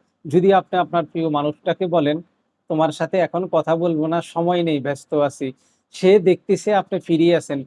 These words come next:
তবুও কিন্তু আপনি তাকে বলতেছেন, "এখন কথা বলবো না, ব্যস্ত আছি, পরে কথা বলবো।" সে যদি একবার বুঝতে পারে আপনি এই কাজগুলি ইচ্ছা করে তার সাথে করতেছেন, দেখবেন আপনার প্রিয় মানুষটা আস্তে আস্তে আপনার জীবন থেকে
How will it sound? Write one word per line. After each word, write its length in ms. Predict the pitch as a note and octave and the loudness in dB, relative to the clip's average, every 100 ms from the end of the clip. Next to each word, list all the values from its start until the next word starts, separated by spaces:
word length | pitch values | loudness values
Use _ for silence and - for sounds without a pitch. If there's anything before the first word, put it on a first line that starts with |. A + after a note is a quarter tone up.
| _ _ - | _ _ -2
তবুও 320 | F#3+ D3+ F3+ | 0 2 0
কিন্তু 280 | E3+ F#3 F3 | 0 -4 0
আপনি 280 | G3+ F3 F3 | 0 0 -4
তাকে 260 | D3+ D3 F3 | -4 -4 -4
বলতেছেন, 640 | E3+ F3 C3+ D#3 - F#3 G3 _ _ _ - | -4 -4 -4 -6 -4 -6 -6 _ _ _ -6
"এখন 320 | E3+ E3+ F#3+ | -4 -2 -2
কথা 260 | F#3+ E3 E3+ | 0 0 0
বলবো 320 | F3 F3+ E3 | 0 -2 -2
না, 140 | F3+ | -2
ব্যস্ত 360 | E3+ D3+ - - | -2 -4 -6 -2
আছি, 360 | E3 D3+ C#3+ C3+ _ _ _ - | -2 -2 -8 -10 _ _ _ -2
পরে 220 | E3+ D#3+ D3+ | 2 2 2
কথা 240 | D3+ D3+ | 0 0
বলবো।" 360 | D3 C#3+ B2 C3 _ _ | -2 -2 -4 -10 _ _
সে 160 | E3 D#3+ | -2 0
যদি 220 | E3+ F#3+ | 0 0
একবার 280 | F3+ F3+ D#3 | 0 0 -2
বুঝতে 340 | D3 D3 F3+ | -4 -4 -4
পারে 220 | E3+ E3+ | -2 0
আপনি 300 | F3 - D#3+ D#3 | 0 -2 -8 -2
এই 180 | D#3+ | -2
কাজগুলি 500 | D3 D3+ C3 C3+ F3 - | 0 -2 -2 -2 -2 -4
ইচ্ছা 320 | F3+ - F#3+ | -10 -4 -4
করে 220 | G3 G3 | 0 -2
তার 220 | G3 E3+ | 0 -2
সাথে 300 | C#3+ D#3+ F3 | -2 -8 -8
করতেছেন, 520 | E3 D#3 - C#3 C#3+ B2+ _ _ - | -6 -8 -6 -6 -6 -8 _ _ -14
দেখবেন 380 | C#3 D3+ C3 F3 | -4 -4 -2 -2
আপনার 300 | F3 - D#3 | -2 -2 -8
প্রিয় 260 | - D#3+ D#3+ | -4 -2 -2
মানুষটা 520 | C#3+ D3 D3 F3+ F3+ _ _ - | -2 -4 -6 -6 -6 _ _ -6
আস্তে 300 | D#3 - D#3+ | -6 -4 -4
আস্তে 240 | D#3 - | -4 0
আপনার 340 | F3 - D#3+ C3+ | -2 0 -4 -2
জীবন 280 | C#3+ D3+ | -4 -4
থেকে 320 | D3+ D3+ F3 | -4 -6 -6